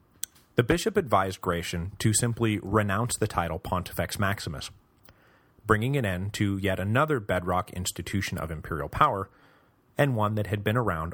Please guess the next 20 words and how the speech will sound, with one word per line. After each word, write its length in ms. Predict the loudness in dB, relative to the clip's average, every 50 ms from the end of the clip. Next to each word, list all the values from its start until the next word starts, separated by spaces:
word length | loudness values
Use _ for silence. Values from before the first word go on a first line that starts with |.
| -4
almost 400 | -2 0 0 2 0 0 0 -2
as 140 | -2 -2 -2
long 260 | -4 -4 -4 -4 -6 -4 -4
as 140 | -4 -4
the 120 | -4 -4 0 0
altar 420 | 2 2 2 -2 -4 -6 -8 -8 -10 _ -4 -2
had 160 | -2 -2 -2
stood 260 | -2 -4 -4 -4 -4
in 60 | -4
the 60 | -2 -2
Senate 300 | 0 0 0 0 -2 -4
House. 220 | -6 -8 -8 -8 -10 -10 -12 -18 -20 -20 _ _ _ _ _ _ _ _ _ _ _ _ _ _ _ _ _ _ _ _ _ _ _ _ _ _ _ _ _ _ _ -20 _ _ -4 0
This 340 | 2 4 4 4 2 0 -2 0
renunciation 880 | 2 4 4 4 4 2 2 0 0 0 0 0 -2 -2 -2 -2 -4 -4 0 _
also 380 | 2 2 2 0 -2 -2 -2
had 200 | 0 0 -2 -2
the 80 | -2 -2
sly 440 | 0 0 0 0 2 2 4 2 2
effect 500 | 0 -4 -4 -4 -4 -6 -6 -8 -12 -18 -20 _ _ -20 -20 -2 _
of 120 | 0 0